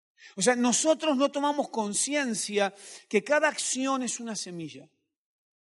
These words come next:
que cada palabra es una semilla que sembramos.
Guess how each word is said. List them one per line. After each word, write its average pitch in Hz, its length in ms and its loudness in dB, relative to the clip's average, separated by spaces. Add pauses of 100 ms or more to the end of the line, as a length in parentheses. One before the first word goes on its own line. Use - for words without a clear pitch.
(520)
que 185 140 -4
cada 302 320 6
palabra 254 640 6
es 208 200 -4
una 233 180 -4
semilla 202 520 -4
que 156 120 -12
sembramos. 139 760 -14